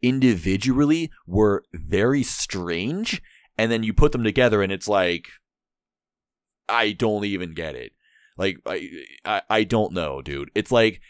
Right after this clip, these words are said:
they, they got th-, those first two guys they got, the, the prep players, they, they pulled a, like a, like a, like a seven of hearts and then an eight of diamonds.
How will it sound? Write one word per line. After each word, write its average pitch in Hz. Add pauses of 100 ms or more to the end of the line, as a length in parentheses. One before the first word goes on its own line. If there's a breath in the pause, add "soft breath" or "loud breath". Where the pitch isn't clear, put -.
(320 soft breath)
they, 117
they 120
got 135
th-, 127
those 127
first 170
two 165
guys 147
they 143
got, 131
the, 113 (100)
the -
prep -
players, 127 (240 soft breath)
they, 110 (520)
they 110
pulled 143
a, 98
like 92
a, 78
like 76
a, 71
like -
a 69
seven 135
of 98
hearts - (340)
and 101
then 101
an 95
eight 117
of 82
diamonds. 143